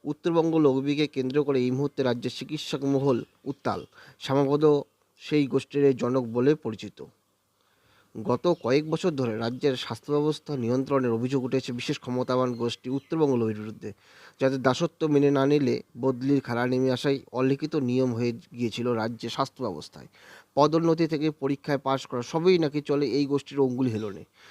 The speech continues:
সেখানে বিভিন্ন স্তরের নেতা থাকলেও এসপি দাসই আসল মাথা বলে অভিযোগ চিকিৎসক মহলের বড় অংশের। তাদের প্রশ্ন, যিনি নিজের কখনো সরকারি চাকরি করেননি, সরকারি কোনো পদে থাকেননি, শুধুমাত্র মুখ্যমন্ত্রীর চিকিৎসা করেন,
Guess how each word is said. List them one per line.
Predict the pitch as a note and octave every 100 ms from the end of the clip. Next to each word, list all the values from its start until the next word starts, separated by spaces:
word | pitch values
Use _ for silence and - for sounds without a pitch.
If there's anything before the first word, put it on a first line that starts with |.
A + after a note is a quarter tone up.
| - _ -
সেখানে | - - - D#3 - F#3 D3+
বিভিন্ন | C#3 C#3+ F#3+ F#3+ F3+
স্তরের | - E3+ D#3+
নেতা | D3 D3
থাকলেও | D3 D3+ C3+ G2 _ - -
এসপি | C#3 - E3 D3
দাসই | C3+ E3+ E3
আসল | B2+ C#3 A2+
মাথা | A2+ - G2+ - _ _ _ _ _ -
বলে | A2+ C#3 C#3+
অভিযোগ | B2+ C3+ D3 -
চিকিৎসক | - C3 - C3
মহলের | B2+ A#2 A#2+ A#2+ G#2 _ _ _ _ A#2+
বড় | C3 A#2+
অংশের। | G#2+ - F2+ _ _ -
তাদের | C3 F3 F3+
প্রশ্ন, | F3 C3 A2 - _ -
যিনি | A#2 C#3+ D#3+
নিজের | D3 C#3+ D#3+ D#3+ - _ _ _ _
কখনো | D3 D3 F#3 F3
সরকারি | D3+ D3 D#3+ E3
চাকরি | C#3 C3+
করেননি, | B2+ A2+ A2+ A#2+ D3 - _ _
সরকারি | - C#3+ C#3+ D#3+
কোনো | D3 D3 C3
পদে | B2 B2
থাকেননি, | A2+ A#2 A#2+ C3+
শুধুমাত্র | D3+ D#3+ E3 - D#3+
মুখ্যমন্ত্রীর | C#3 - F3 E3 D#3+
চিকিৎসা | - B2+ A2 A#2
করেন, | A2+ A#2+ C#3